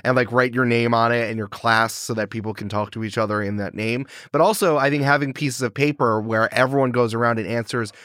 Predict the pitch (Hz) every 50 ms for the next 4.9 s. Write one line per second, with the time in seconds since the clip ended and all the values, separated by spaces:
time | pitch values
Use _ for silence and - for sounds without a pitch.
0 | - - 101 - - 165 180 202 190 143 123 110 104 104 104 113 - - - -
1 | - 139 131 123 131 127 127 120 113 - - _ _ _ _ _ - - 143 143
2 | 143 143 139 135 135 120 131 127 123 143 143 143 139 139 - 147 139 135 127 -
3 | - 139 131 127 123 120 120 117 120 117 - _ _ _ - 123 117 135 135 131
4 | 127 135 135 127 - - - 135 123 117 113 113 110 - - - - -